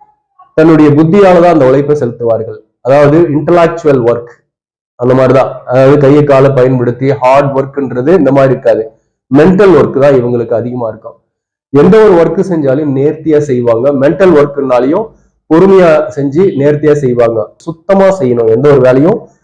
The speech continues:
சுத்தமா இருக்கணும், அந்த வேலை பர்ஃபெக்டா இருக்கணும்னு நினைப்பாங்க. கன்னி ராசியில பிறந்தவங்க குறிப்பா மற்றவர்களுக்கு கைடன்ஸ் கொடுப்பதில் வல்லவர்கள். மற்றவர்களுடைய பிரச்சனையை அழகா தீர்த்து வைப்பாங்க. ஆனா தனக்கு ஒரு பிரச்சனைனாக்க எல்லா வகையிலுமே குழம்பி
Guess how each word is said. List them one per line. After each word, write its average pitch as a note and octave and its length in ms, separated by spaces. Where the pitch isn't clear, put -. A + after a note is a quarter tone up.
சுத்தமா D#3+ 500
இருக்கணும், A#2+ 420
அந்த A#2 220
வேலை E3+ 160
பர்ஃபெக்டா - 460
இருக்கணும்னு B2+ 340
நினைப்பாங்க. A2+ 400
கன்னி G#3 320
ராசியில D#3+ 500
பிறந்தவங்க C#3 520
குறிப்பா D#3+ 340
மற்றவர்களுக்கு E3 720
கைடன்ஸ் F#3 420
கொடுப்பதில் C#3+ 500
வல்லவர்கள். A#2+ 500
மற்றவர்களுடைய B2+ 520
பிரச்சனையை F#3 400
அழகா D#3 260
தீர்த்து - 280
வைப்பாங்க. A2 340
ஆனா D3 160
தனக்கு F#3+ 320
ஒரு E3 160
பிரச்சனைனாக்க F3 680
எல்லா E3 160
வகையிலுமே F#3+ 500
குழம்பி F3+ 360